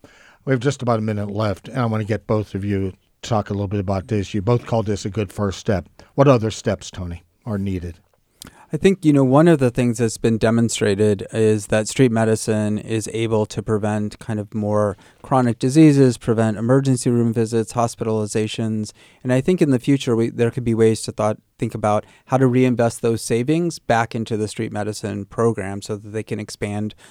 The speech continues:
Speaker 2: the work that's being done. Um, our program, as well as others throughout the, the city, are doing comprehensive work and should, you know, be made whole for that.
Speaker 1: And finally, Doctor Withers, uh,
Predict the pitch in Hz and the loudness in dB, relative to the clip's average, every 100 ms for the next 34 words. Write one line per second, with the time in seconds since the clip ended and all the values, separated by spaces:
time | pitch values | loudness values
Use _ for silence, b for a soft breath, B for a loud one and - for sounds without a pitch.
0 | b 113 104 107 101 101 98 104 101 95 | b -2 2 0 0 -4 -4 -4 -6 -4
1 | 104 104 101 - b 117 117 120 120 131 | -4 -4 -6 -10 b -2 2 4 6 4
2 | 123 123 117 113 107 113 107 107 104 - | 6 4 2 0 0 -2 0 -2 -4 -10
3 | b b - 127 127 120 - 113 110 - | b b 2 4 6 4 2 0 0 0
4 | 110 107 110 113 - 127 113 107 104 b | -2 -2 -4 -4 -2 -2 0 -2 -6 b
5 | - 110 110 - 113 117 107 107 107 104 | -4 0 0 0 -4 -2 -4 -4 -4 -2
6 | 98 101 98 - 110 - 113 104 101 110 | -4 -8 -12 -10 -12 -10 -10 -8 -8 -8
7 | 110 95 - 107 110 - - - _ _ | -8 -8 -10 -10 -10 -8 -10 -10 _ _
8 | 127 117 131 107 98 104 98 101 101 98 | -4 -2 0 -2 -2 -4 -4 -6 -6 -4
9 | 90 82 - 98 98 92 | -6 -8 -6 -4 -2 -4